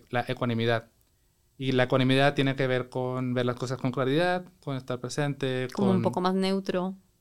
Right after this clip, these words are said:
Speaker 1: Ujú, ne-, neutro sin, sin que eso implique no tomar postura, ¿no?
Speaker 2: Ya.
Speaker 1: También tenemos que tomar posturas y,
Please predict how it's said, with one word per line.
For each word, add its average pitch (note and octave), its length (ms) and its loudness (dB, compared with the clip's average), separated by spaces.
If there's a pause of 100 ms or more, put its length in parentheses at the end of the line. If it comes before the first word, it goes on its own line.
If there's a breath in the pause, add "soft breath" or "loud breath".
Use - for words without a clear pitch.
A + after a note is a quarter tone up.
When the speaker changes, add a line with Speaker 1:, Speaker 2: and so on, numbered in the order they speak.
Speaker 1:
Ujú, D#3 260 0
ne-, E3+ 380 2
neutro F#3 460 4
sin, C#3 720 2
sin C3+ 240 -2
que C3+ 80 -2
eso C3 120 0
implique D3 440 2
no C#3 180 2
tomar C#3 220 2
postura, C3+ 480 0
¿no? C#3+ 180 -6 (140)
Speaker 2:
Ya. E3 80 0
Speaker 1:
También A#2+ 240 2
tenemos C#3 220 0
que D3 80 -6
tomar B2 240 -2
posturas C3 500 -4
y, A2 220 -6